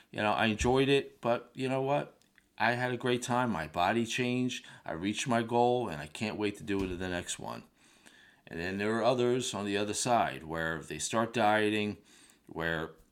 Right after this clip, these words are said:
maybe their carbs are reduced a little bit, and their mind then starts going overdrive, and they freak out, their body shuts down, cortisol levels hold,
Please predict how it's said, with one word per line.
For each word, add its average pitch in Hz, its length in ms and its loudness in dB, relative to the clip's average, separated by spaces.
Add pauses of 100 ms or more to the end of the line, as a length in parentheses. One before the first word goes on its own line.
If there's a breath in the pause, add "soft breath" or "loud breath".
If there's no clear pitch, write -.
maybe 104 460 0
their 104 160 0
carbs 104 400 0
are 104 80 -2
reduced 101 460 -2
a 107 60 0
little 104 240 0
bit, 104 440 0 (480 loud breath)
and 82 140 -4
their 78 160 -4
mind 101 520 2
then 95 200 -4
starts 90 440 -2
going 85 360 -6
overdrive, 92 1080 -2 (300)
and 73 320 -10
they 76 140 -8
freak 110 420 -2
out, 95 420 0 (140)
their 76 100 -12
body 95 340 0
shuts - 360 -2
down, 90 320 -4
cortisol 107 640 0
levels 98 340 0
hold, 85 400 -4